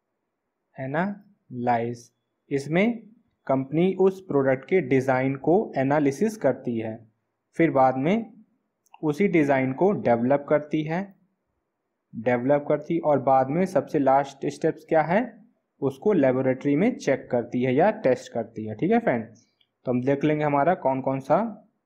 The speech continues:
पॉइंट करेक्ट होगा। फर्स्ट क्या है? सेल इट in the market, ये हमारा करेक्ट है। सेकंड क्या है? determine quality of performance, ये भी हमारा करेक्ट है। थर्ड क्या है?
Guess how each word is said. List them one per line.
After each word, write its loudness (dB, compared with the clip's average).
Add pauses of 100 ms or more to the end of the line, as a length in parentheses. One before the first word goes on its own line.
(1200)
पॉइंट 0
करेक्ट -2
होगा। 0 (1300)
फर्स्ट 0
क्या 2
है? -4 (320)
सेल 0
इट 0 (200)
in 0
the 2
market, 0
ये 0
हमारा 2
करेक्ट -2
है। -4 (420)
सेकंड -2
क्या 4
है? -2 (560)
determine 2
quality 0
of 4 (120)
performance, 0
ये 2
भी -6
हमारा -2
करेक्ट -4
है। -4
थर्ड -2
क्या 2
है? -4